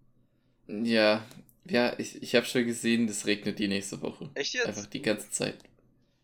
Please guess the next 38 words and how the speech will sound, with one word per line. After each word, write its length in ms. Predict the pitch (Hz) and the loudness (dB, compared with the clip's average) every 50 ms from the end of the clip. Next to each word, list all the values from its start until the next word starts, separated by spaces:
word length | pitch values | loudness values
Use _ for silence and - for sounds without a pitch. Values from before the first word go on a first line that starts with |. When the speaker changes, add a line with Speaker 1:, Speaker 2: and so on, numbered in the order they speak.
| _ - - | _ -10 -6
Speaker 2:
Ah, 100 | - 131 | -4 -4
dann 220 | - - 143 147 160 | 2 4 2 4 6
wär 120 | 190 202 | 6 6
mein 180 | 190 190 190 190 | 8 6 4 6
Tipp 160 | - 208 202 | 4 2 4
Speaker 1:
Ja, 80 | - - | 6 6
Speaker 2:
auf 60 | 214 | 6
Speaker 1:
also 140 | - - - | 6 6 4
Speaker 2:
jeden 140 | 170 113 113 | 2 4 6
Speaker 1:
mor-, 120 | 110 120 | 6 6
Speaker 2:
Fall 100 | 147 160 | 6 6
einen 100 | 156 160 | 4 6
Speaker 1:
wobei 160 | - 147 170 185 | 10 12 12 12
Speaker 2:
Regenschirm 260 | 180 - 107 95 - | 12 12 6 -6 -10
mitnehmen. 400 | 95 - - 95 92 87 87 - _ _ _ - _ _ _ _ _ _ _ _ _ _ _ _ _ _ _ _ _ _ _ _ _ _ _ _ _ - | -16 -18 -18 -20 -20 -20 -20 -20 _ _ _ -20 _ _ _ _ _ _ _ _ _ _ _ _ _ _ _ _ _ _ _ _ _ _ _ _ _ -10
Speaker 1:
Ja, 220 | - 110 113 117 120 | -8 -6 -6 -4 -4
hab 100 | 110 104 | -4 -4
ich 140 | 101 - | -4 -6
nicht. 200 | - - - - _ _ | -8 -10 -10 -14 _ _
Speaker 2:
Als 180 | - - - - | -20 -20 -20 -18
ob 60 | - | -12
du 120 | - - - | -12 -12 -12
kein-, 220 | - - 135 - - _ _ _ _ _ _ _ - | -10 -10 -10 -10 -12 _ _ _ _ _ _ _ -10
dann 160 | - 110 - - | -10 -10 -10 -10
geh 180 | 117 110 - | -16 -10 -10
einfach 220 | 131 135 - 156 123 | -10 -6 -6 -8 -8
in 100 | 120 120 | -8 -10
den 140 | 120 113 113 | -12 -12 -10
nächstbesten 480 | 120 131 - - 127 123 - _ 113 107 | -12 -12 -12 -12 -14 -14 -14 _ -8 -4
Laden 200 | 104 120 120 123 | -4 -4 -4 -4
und 60 | 127 | -6
kauf 160 | 127 120 - | -6 -6 -6
dir 100 | - 117 | -8 -20
für 160 | _ - 123 - _ - | _ -18 -18 -18 _ -18
fünf 160 | 139 160 _ _ _ - | -18 -18 _ _ _ -4
Euro 280 | 123 131 135 135 135 | -2 -2 -2 -2 -4
einen 200 | 127 123 117 113 | -6 -6 -8 -8
Regenschirm. 840 | 107 92 101 123 170 175 - - - - - 95 87 90 95 - | -10 -8 -6 -8 -8 -8 -10 -12 -10 -10 -10 -10 -10 -10 -10 -10